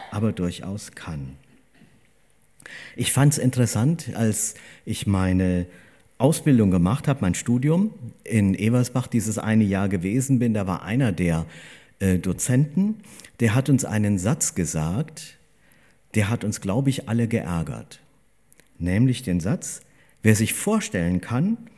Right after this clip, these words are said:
auch in einem anderen Beruf glücklich zu werden, der ist hier falsch.“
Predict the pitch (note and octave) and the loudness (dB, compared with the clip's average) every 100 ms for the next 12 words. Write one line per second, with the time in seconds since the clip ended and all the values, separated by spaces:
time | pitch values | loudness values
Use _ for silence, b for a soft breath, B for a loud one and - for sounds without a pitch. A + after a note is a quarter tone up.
0 | B B - A#2 A#2 - G#2+ G2 F2+ C#3 | B B 0 4 6 4 2 2 2 2
1 | F#3 F#3 D#3 C#3+ C3+ A#2+ C3+ - C#3+ E3+ | 2 4 4 4 2 2 -2 -2 -6 -2
2 | F#2+ - - D2 D#2+ E2 F2+ C#3+ B B | -4 -4 -4 -2 -2 -4 -4 -6 B B
3 | B B G2 E2 E2+ - E2+ - D#3 A#2 | B B -8 -6 -6 -6 -6 -6 -8 -10
4 | - | -12